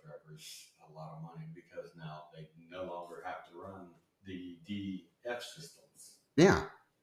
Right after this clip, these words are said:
Speaker 1: The only state in the country that requires this is California. The rest of the country does not.
Speaker 2: Yeah, so here you go. You, you have someone who's, who knows the trucking industry, right, very well. He's, he's talking about how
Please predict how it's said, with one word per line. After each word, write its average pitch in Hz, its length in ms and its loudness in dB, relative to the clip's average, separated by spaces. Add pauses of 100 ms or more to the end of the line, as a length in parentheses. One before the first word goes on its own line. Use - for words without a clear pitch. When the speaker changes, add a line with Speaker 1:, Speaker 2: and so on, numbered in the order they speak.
(420)
Speaker 1:
The 98 200 0
only 95 200 0
state 113 380 0
in 104 80 -4
the 92 140 -4
country 101 400 -4
that 95 180 2
requires 87 640 2
this 85 100 -12
is - 240 -14
California. 85 640 -4
The - 180 -18
rest - 200 -10
of - 80 -20
the - 120 -20
country 160 180 -8 (120)
does - 200 -20
not. - 240 -20 (240)
Speaker 2:
Yeah, 143 180 12
so 139 240 12
here 160 220 12
you 175 120 12
go. 131 260 12
You, 135 260 12
you 127 140 12
have 127 220 12
someone 147 440 12
who's, 123 420 12 (300)
who 127 120 12
knows 131 440 12
the 131 60 12
trucking 127 420 12
industry, 69 480 10
right, 65 240 12 (400)
very 113 400 12
well. 107 480 12 (800)
He's, 139 380 12
he's 147 260 12
talking 139 460 12
about 113 360 12
how 110 500 12